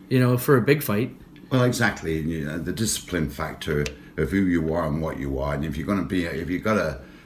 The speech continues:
Speaker 2: a, a good paid fight, and I had a couple of good paid fights in Manchester, Bellevue, and I can remember, uh, training for these fights with Pat and, and, and Dave Brittner,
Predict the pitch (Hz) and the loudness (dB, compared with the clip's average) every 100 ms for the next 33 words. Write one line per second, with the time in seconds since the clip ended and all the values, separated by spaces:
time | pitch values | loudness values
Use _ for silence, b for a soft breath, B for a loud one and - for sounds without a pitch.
0 | B - 82 - 76 107 - 98 82 - | B -8 -6 -4 2 2 4 0 0 -2
1 | 80 71 87 - 78 82 87 80 80 90 | -6 -4 -4 -4 -4 -2 -2 -2 -4 -6
2 | - 90 71 85 78 - 73 69 - 71 | -4 -2 -2 -4 -6 -4 -4 -4 -4 -2
3 | 71 71 - 67 80 76 - 76 67 80 | -2 -4 -4 -6 -4 -4 -2 -6 -4 -2
4 | 73 73 B B B B 80 82 71 - | 0 -2 B B B B -2 -2 -2 -4
5 | 95 92 95 98 73 71 65 65 - - | 0 2 4 2 0 -2 -4 -8 -14 -6
6 | 73 71 69 71 - - B B B - | -4 -2 -2 -4 -8 -18 B B B 0
7 | 117 113 107 - 80 69 - 65 69 71 | 4 6 4 0 -4 -4 -4 -6 -6 -6
8 | - 73 69 - 73 - - B B B | -8 -8 -8 -6 -6 -8 -12 B B B
9 | - 67 65 - - 71 73 67 71 69 | -2 0 0 -4 -2 0 2 -2 -2 -2
10 | 80 76 - 90 76 76 71 | 0 -2 0 0 0 -2 -4